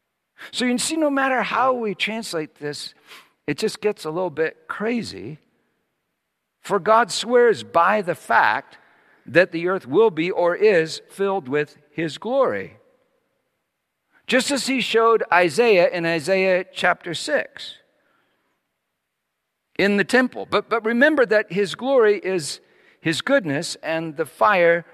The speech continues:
that fills the temple, that fills the tabernacle. So, if the disobedient Israelites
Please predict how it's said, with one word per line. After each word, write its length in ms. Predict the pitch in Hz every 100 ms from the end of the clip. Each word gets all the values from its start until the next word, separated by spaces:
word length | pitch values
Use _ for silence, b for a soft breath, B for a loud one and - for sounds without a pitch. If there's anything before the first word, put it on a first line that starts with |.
| b b b b
that 280 | 139 170 -
fills 300 | 294 262 131
the 60 |
temple, 340 | 127 123 147 151
that 140 | 156
fills 260 | 156 147 135
the 100 | 139 _ -
tabernacle. 640 | 247 247 175 113 - 104
So, 800 | - - 320 302 156 135 170 - b b b b b _
if 180 | 190 -
the 80 | 180
disobedient 840 | 135 254 277 262 226 208 208 196 _
Israelites 1000 | - 226 208 185 120 104 113 185 - -